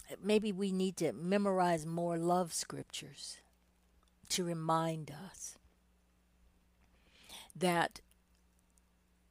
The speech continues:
the culture of the kingdom is love. It's the fulfillment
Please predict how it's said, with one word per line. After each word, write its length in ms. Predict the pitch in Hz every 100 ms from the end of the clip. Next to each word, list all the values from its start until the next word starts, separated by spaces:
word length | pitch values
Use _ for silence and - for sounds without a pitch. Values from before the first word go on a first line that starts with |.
| _ _ _ _ _ _ _ -
the 140 | 175
culture 520 | - - 208 202 - -
of 180 | 160
the 80 | 170
kingdom 560 | - - 175 156 147 151 -
is 280 | 165 165 160
love. 520 | 156 156 165 165 160 - _ _ _ _ _ _ _ _ _ _ _ _ _ _ _ _ _ _ -
It's 140 | -
the 100 | 180
fulfillment 800 | - 180 - - 185 165 151